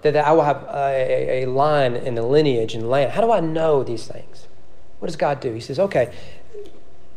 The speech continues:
in your culture, this is a common way of, of, of doing covenants." And what happens is both parties walk through. But in this case, only God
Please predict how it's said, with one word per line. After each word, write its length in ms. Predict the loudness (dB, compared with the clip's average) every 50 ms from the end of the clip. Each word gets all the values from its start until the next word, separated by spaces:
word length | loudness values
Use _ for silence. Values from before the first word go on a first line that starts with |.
| -4 -2
in 100 | 0 4
your 140 | 4 4 4
culture, 440 | 6 6 6 6 6 4 2 -2 0
this 200 | 0 -2 -2 -2
is 80 | -2
a 80 | -2 -2
common 320 | 0 -2 0 2 2 4
way 160 | 4 4 4
of, 120 | 2 2 2
of, 400 | 0 -2 0 0 0 0 -2 -4
of 200 | -4 -4 -4 -2
doing 240 | -4 -2 -2 -4 -2
covenants." 420 | -2 -2 -2 -2 -4 -6 -6 -6
And 100 | 0 2
what 120 | 2 2
happens 480 | 2 2 -2 -2 -2 -2 -4 -4 -2 -2
is 180 | -2 -2 -4 -4 -6 -6 -6 -6 -6 -6 0
both 400 | 4 4 6 4 4 0 -4 -4
parties 440 | -2 0 2 2 2 0 -2 -4 -2
walk 360 | 2 4 4 4 4 2 -6
through. 500 | -8 -6 -6 -4 -2 -2 -2 -4 -4 -6 -6 -6 -6 -6 -6 -6 -6 -8 -8 -8 -8 -6 -6 -6 -6 -6 -6 -6 -6 -8 -8 -6 -6 -6 -4 -2
But 80 | -2
in 140 | 0 0 2
this 260 | 4 4 4 4 2
case, 500 | -6 -4 -2 -2 -2 -4 -4 -8 -8 -10 -12 -14 -14 -12 -8 -4 4
only 380 | 6 6 6 6 4 2 2
God 400 | 2 0 0 0 0 0 -2 -4